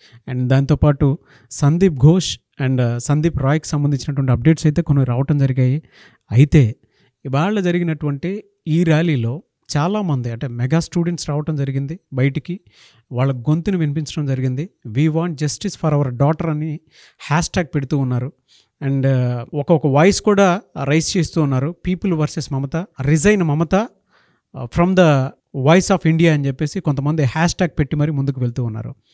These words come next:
అయితే ఎంటైర్ ఈ రోజు గనక ఎపిసోడ్ చూస్తే ఏం జరిగింది, ఏ విధంగా ముందుకెళ్ళింది, దీనికి సంబంధించిన వాటిల్లో,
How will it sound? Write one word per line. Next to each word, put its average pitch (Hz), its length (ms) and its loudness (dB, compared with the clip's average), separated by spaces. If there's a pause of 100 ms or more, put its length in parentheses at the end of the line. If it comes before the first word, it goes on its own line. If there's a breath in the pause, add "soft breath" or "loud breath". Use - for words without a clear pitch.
(320 loud breath)
అయితే 220 260 4
ఎంటైర్ 202 540 8 (360)
ఈ 165 160 4
రోజు 190 200 6
గనక 175 200 2
ఎపిసోడ్ 160 300 0 (100)
చూస్తే 165 260 -2
ఏం 156 240 6
జరిగింది, 135 500 2 (500 soft breath)
ఏ 160 160 10
విధంగా 180 300 4
ముందుకెళ్ళింది, 139 580 0
దీనికి 156 260 0
సంబంధించిన 180 560 -2
వాటిల్లో, 160 580 2